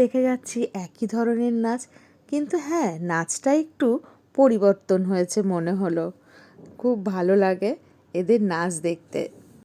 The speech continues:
আমি আর কি নাচ করব, হাতে ক্যামেরা আর সবার ভিডিও করছি। এইদিকে মাম্পি আর দিয়াংশাও একসাথে নাচ করছে, আর সুপর্ণাও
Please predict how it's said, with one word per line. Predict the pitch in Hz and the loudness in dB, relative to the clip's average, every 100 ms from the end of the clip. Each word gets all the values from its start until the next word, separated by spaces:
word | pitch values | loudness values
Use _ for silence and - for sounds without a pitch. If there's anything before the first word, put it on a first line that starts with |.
| _ - - 214 | _ -12 -4 0
আমি | 202 220 262 | 2 2 2
আর | 294 | -2
কি | - 220 196 | 0 2 2
নাচ | 180 - 180 | 0 -2 0
করব, | 160 156 175 170 | 0 -2 -6 -6
হাতে | 170 - 214 | -6 -6 -4
ক্যামেরা | 247 240 277 294 185 - - _ - | 0 0 0 0 -2 -6 -20 _ -10
আর | 170 | -6
সবার | - 190 175 196 220 | -2 0 2 2 0
ভিডিও | 226 254 254 262 | -2 2 2 4
করছি। | 254 - - 233 - _ - | 2 2 -6 -6 -8 _ -2
এইদিকে | 202 240 285 - 277 233 175 | 0 2 2 2 2 2 2
মাম্পি | 170 175 - 247 262 | 0 -4 -4 0 0
আর | 247 185 | 0 2
দিয়াংশাও | 202 202 214 214 269 214 233 - - - 175 | 2 4 2 0 0 2 0 -6 -18 -6 -4
একসাথে | 175 - 214 254 226 | -4 -6 -2 0 2
নাচ | 165 160 - | 0 -4 -4
করছে, | 170 156 - 170 165 - - - 160 | -4 -4 -6 -6 -6 -12 -20 -12 -10
আর | 156 | -8
সুপর্ণাও | - 190 - 175 180 196 | -4 -2 0 0 0 0